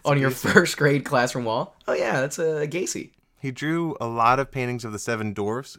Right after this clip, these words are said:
Speaker 2: which is my favorite Disney movie, so.
Speaker 1: Actually?
Speaker 2: Yeah, he actually did. He drew a lot of, like, Disney stuff.
Speaker 1: That is creepy coming from a mass murderer.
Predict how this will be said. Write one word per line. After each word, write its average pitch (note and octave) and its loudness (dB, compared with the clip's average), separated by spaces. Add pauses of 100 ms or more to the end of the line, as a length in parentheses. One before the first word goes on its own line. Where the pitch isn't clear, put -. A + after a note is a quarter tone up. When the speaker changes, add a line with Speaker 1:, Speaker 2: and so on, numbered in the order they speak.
Speaker 2:
which A2 -6 (220)
is G#2 -4
my G#2+ 0
favorite G#2 -2
Disney A2+ -4
movie, F#2 -4
so. F#2 -6 (300)
Speaker 1:
Actually? G3+ -4 (260)
Speaker 2:
Yeah, D3 2
he B2+ 2
actually A#2+ -2
did. G#2+ -4
He G2+ -2
drew A2 -4
a - 0
lot G#2 2
of, G2 -4
like, G2 -4
Disney G#2 -2
stuff. F#2 -6
Speaker 1:
That C#3+ 2
is C#3 0
creepy B2+ -4
coming G#2 -6
from G2+ -4
a F#2 -6
mass F2+ -8
murderer. D#2+ -12